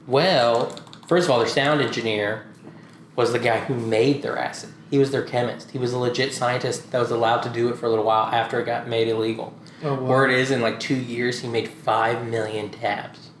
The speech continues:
Speaker 2: Oh my God.
Speaker 1: Yeah, it's insane. But
Speaker 2: Holy cow.
Speaker 1: but anyway, so people always said, like, "You'll get it if you, like, listen to them on acid," right? Well, long story short, these, like, one speakers in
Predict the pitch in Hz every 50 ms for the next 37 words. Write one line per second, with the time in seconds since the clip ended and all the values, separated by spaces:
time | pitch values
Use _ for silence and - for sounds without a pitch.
0 | - - - - - - - - - - - - - - - - - - - -
1 | - 117 120 117 110 - - - 110 - - 123 120 - - - 131 117 98 -
2 | - - - - - - - - - - 156 156 160 151 143 120 - - - 160
3 | 156 139 127 117 120 - 131 127 120 117 113 110 - - 131 139 147 156 170 156
4 | 147 127 113 107 - - - - 151 143 139 135 135 123 - - 123 110 113 107
5 | - - 135 123 117 - - 131 123 127 113 110 117 - - 120 120 117 117 113
6 | 113 - 127 113 - 131 117 - 123 117 113 110 110 107 107 107 104 101 95 -
7 | - - - - - - - 120 117 117 120 127 123 - - - - - - -
8 | - - - - 120 143 175 190 175 139 117 113 117 117 - - - - - -
9 | - - 131 131 151 160 - - 151 131 - - - 147 156 156 139 123 123 120
10 | 117 123 127 120 113 - - 123 123 127 135 139 151 156 156 151 - - 151 139
11 | 139 139 139 139 139 135 127